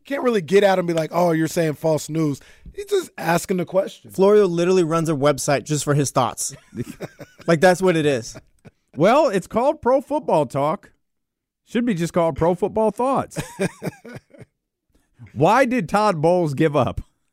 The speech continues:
Speaker 3: <laughs>
Speaker 1: That was bizarre. That was, that was a little bizarre. If I,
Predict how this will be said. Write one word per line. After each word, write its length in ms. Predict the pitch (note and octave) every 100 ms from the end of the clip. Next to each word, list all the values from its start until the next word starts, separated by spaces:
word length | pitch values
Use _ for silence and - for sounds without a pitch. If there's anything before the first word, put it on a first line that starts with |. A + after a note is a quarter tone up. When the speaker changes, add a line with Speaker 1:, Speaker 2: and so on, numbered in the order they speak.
| _
Speaker 3:
<laughs> 40 | E3 - - A3+ - - G3+ -
Speaker 1:
That 240 | D#3+ F3+ E3
was 220 | D#3+ D3+
bizarre. 540 | D3+ B2 B2+ A#2+ - - _ _ _ D#3 E3 E3 -
That 140 | G3+
was, 200 | A3+ A3 - - -
that 100 | G3+
was 260 | A#3 A#3 G3+
a 60 |
little 220 | G3+ F#3+
bizarre. 420 | E3 E3+ F#3+ F3+ F3+
If 80 | G3
I, 200 | A3